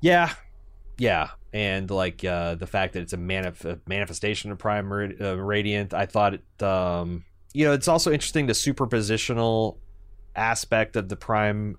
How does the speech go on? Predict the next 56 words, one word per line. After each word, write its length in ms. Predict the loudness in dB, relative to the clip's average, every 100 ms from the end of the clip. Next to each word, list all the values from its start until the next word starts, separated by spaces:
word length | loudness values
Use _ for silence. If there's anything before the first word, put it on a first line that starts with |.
| -8
Radiant, 460 | 0 0 2 0 -2
that 100 | -4
it 40 |
can 180 | -4 -4
be 180 | -2 -2
in 140 | 0
more 180 | 0 0
than 140 | 0
one 140 | -2 -2
place 280 | -2 -2 -2
at 80 |
once. 240 | -2 -2 0
But 220 | 0 -2 -8 -18 -18 -18 -20 -20 -20 -6
I, 180 | 2 4
I 160 | 4 4
wish 180 | 6 4
I 80 |
could 100 | 4
ask 260 | 4 4 2
Goyer, 260 | 4 4 4
and 80 |
I 40 | 2
guess 180 | 2 4
I 60 |
will 220 | 4 2
be 160 | 0 0
able 100 | 0
to 60 | 0
ask 240 | 0 -2
him 80 | -2
next 260 | -2 -4 -4
week 200 | -4 -6
if 100 | -6
this 240 | -6 -4
appearance 600 | -6 -4 -4 -4 -6 -10 -10
goes, 420 | -6 -4 -4 -4
or 200 | -4 -4
s-, 200 | -6 -10 -8
in 140 | -6
the 80 | -2
next 240 | -2 -2 -4
week 160 | -6
or 40 | -4
two, 220 | -4 -4
if 80 | -4
this 160 | -8
appearance 400 | -8 -6 -4 -4
goes 300 | -4 -4 -4
through, 460 | -6 -4 -2 -2 -4
is 240 | -4 -6 -2
like, 520 | 0 0 0 -4 -14 -20 -18
yeah, 840 | -8 -2 2 2 2 2 0 -2 -4 -10
what 440 | -6 2 4 2 -2 -20 -20 -4
does 340 | 0 0 -2
that 340 | 0 2 0 -2
actually, 960 | -2 -2 -2 -4 -2 -2 -2 -4 -4